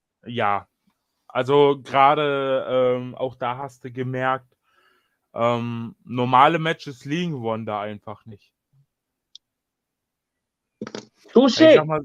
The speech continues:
Speaker 1: ich sag mal so, wenn du wirklich so ein No-D-Q-Match hast und, und Rousey gerade mit ihren Blicken, die kann ja alleine die Leute töten durch ihre Blicke. Und du hast die Blicke teilweise gesehen, wie sti-,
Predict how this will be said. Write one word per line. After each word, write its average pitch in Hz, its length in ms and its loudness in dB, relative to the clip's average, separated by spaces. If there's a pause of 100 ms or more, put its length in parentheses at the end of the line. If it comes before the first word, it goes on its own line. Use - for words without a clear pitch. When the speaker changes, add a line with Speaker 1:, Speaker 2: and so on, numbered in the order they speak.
(200)
Speaker 1:
ich 135 300 -6
sag 165 180 0
mal 160 140 -2
so, 170 300 -2
wenn 131 120 -4
du 131 140 -6
wirklich 156 260 -10
so 127 120 -6
ein 123 80 -6
No-D-Q-Match 151 920 -8
hast 117 240 -10
und, 113 240 -10
und 110 280 -10
Rousey 151 400 4
gerade 143 260 4
mit 143 220 -6
ihren 135 360 -2
Blicken, 131 460 -6
die 120 120 -12
kann 147 180 -2
ja 147 80 2
alleine 147 320 2
die 139 100 -8
Leute 143 340 -4
töten 156 300 -4
durch 147 160 -8
ihre 135 200 -4
Blicke. 127 380 -8 (2000)
Und 151 160 -8
du 156 100 0
hast 151 160 0
die 147 60 -12
Blicke 151 260 -6
teilweise 139 460 0
gesehen, 131 320 -6
wie 123 60 -10
sti-, 131 260 -14